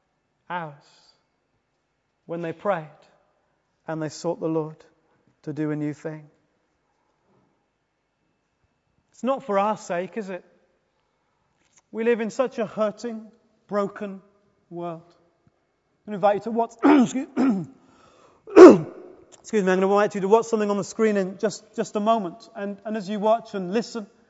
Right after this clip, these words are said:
let's turn these things into our prayers, not for our sake. We, you know, we could, we, we're gonna go to heaven. Hey,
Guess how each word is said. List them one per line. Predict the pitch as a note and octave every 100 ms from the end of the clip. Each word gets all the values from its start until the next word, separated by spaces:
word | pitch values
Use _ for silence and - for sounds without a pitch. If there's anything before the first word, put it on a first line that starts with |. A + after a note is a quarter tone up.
| _ _ _ _ A3+
let's | A3+ -
turn | - A#3+ A#3+ A3
these | A3 -
things | A#3 A3 F#3
into | G#3+ - A3
our | A3 G3+
prayers, | G3 A#3+ A3+ G3
not | C#4 -
for | A3+
our | A#3
sake. | G#3+ G3+ G3 -
We, | B3+
you | - - - - - - - _ _ - B3
know, | A#3+
we | C4+ C4
could, | C4 C4
we, | C4 C4+
we're | B3+ C#4+
gonna | C#4+
go | A#3+
to | A3
heaven. | G#3+ A3+ G3
Hey, | E3 C#4